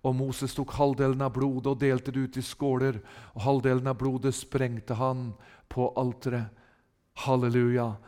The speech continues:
Hva gjorde han? Han sto tidlig opp om morgenen, og så bygget han et alter. La det være sånn med oss også.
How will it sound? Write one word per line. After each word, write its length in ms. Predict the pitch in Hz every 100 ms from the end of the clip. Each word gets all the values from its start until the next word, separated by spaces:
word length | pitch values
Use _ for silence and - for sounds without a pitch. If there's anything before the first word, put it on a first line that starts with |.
| -
Hva 120 | 147
gjorde 280 | 151 147 139
han? 280 | 143 139 131 - - -
Han 140 | 147
sto 160 | - 147 -
tidlig 440 | - 151 131 143
opp 160 | 135 143
om 80 | 139
morgenen, 500 | 135 127 131 135 127 - -
og 120 | - 110
så 120 | 131
bygget 360 | 123 127 127
han 140 | 117 120
et 80 | 123
alter. 360 | 113 104 120 113 - _ _ _ _ _ _ _ _ _ _ _ - - - _ _ 120
La 60 |
det 160 | 131 139
være 220 | 135 131
sånn 240 | - 143 135
med 160 | 131
oss 80 | 127
også. 280 | 123 - 120